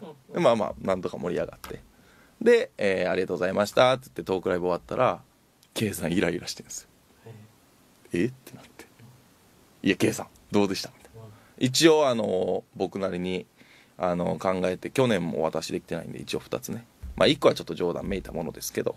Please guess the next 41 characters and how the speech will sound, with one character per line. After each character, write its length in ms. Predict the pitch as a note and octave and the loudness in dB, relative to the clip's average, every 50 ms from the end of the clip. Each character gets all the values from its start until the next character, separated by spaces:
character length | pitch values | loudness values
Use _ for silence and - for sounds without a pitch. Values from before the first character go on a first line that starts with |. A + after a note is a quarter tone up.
| - - | -6 -12
み 80 | - | -14
た 60 | - | -14
い 40 | - | -14
な 60 | - | -14
こ 60 | - - | -18 -20
と 60 | - | -20
言 120 | - - | -20 -20
っ 40 | - - _ _ - - - - - _ _ _ - - _ _ _ _ _ _ _ _ _ _ _ _ _ | -20 -20 _ _ -20 -20 -20 -20 -20 _ _ _ -20 -20 _ _ _ _ _ _ _ _ _ _ _ _ _
た 60 | - G2+ | 0 2
ら。 20 | |
「あ 40 | A2 | 2
の 100 | A#2 A2+ | 2 2
さ、 240 | - - F#2+ - - - | 2 2 2 2 0 -4
あ 60 | - | -10
の、 60 | - - - _ _ _ _ _ _ _ _ _ _ _ _ _ _ _ _ _ _ - - - | -12 -14 -16 _ _ _ _ _ _ _ _ _ _ _ _ _ _ _ _ _ _ -12 -10 -2
プ 140 | - G3+ A3 | 2 4 6
レ 180 | C4+ D4 D#4 | 6 6 4
ゼ 180 | D4 C4 A#3+ C3 | 6 6 4 4
ン 120 | F#2+ F2 | 4 0
ト 140 | - - F2 | -6 -8 -10
を 100 | - - | -10 -10
さ、 160 | - - - E2+ - - _ _ _ _ _ _ _ _ _ _ _ _ _ _ _ | -10 -12 -12 -14 -14 -14 _ _ _ _ _ _ _ _ _ _ _ _ _ _ _
ま 80 | C#3 - | -6 -6
あ、 40 | - | -4
コ 180 | - C3 F3 G#3+ | 0 2 4 4
ン 120 | A#3+ A#3 | 4 4
テ 140 | - C#4 C4 | 4 4 4
ン 80 | B3+ A#3 | 4 2
ツ 120 | - B3+ | 2 2
に 60 | A3+ | 2
す 260 | - - - - F3+ | 2 0 2 2 2
る 100 | C3+ F3+ | 2 4
な 80 | G3 - | 2 0
よ。」 80 | - - - _ _ _ _ _ _ _ _ _ - - - - - | -2 -6 -12 _ _ _ _ _ _ _ _ _ -20 -20 -20 -20 -18
<laughs> 3500 | - E4+ - - - - - - - - - - G#4+ A4 - - A4+ - - - C5 - - B4+ - - - - - - - - - - - - - - - - - - - A4+ B4 A#4 - - - - - _ - - - F#4 F#4+ G4 F#4 E4+ D4+ - - - - - - - - - _ _ | -16 -16 -14 -10 -10 -8 -8 -6 0 0 6 8 8 8 8 4 2 4 4 2 2 4 2 0 2 2 0 0 2 0 -2 0 0 -4 -4 -4 -8 -10 -10 -14 -20 -6 2 4 4 4 4 2 -6 -20 -16 _ -14 -14 -12 -8 -4 -2 -2 -2 -4 -6 -8 -12 -14 -16 -18 -20 -20 -20 _ _
す 360 | - - - - - E3 F3+ | -6 -4 -2 2 4 4 6
ご 220 | F3+ C4 D#4 D#4+ D4+ | 8 8 6 8 6
い 80 | C4 | 6
で 100 | F#3 D3 | 4 4
し 100 | B2+ - G#2 | 4 4 2
ょ？ 180 | F2+ C2+ - | 2 2 -4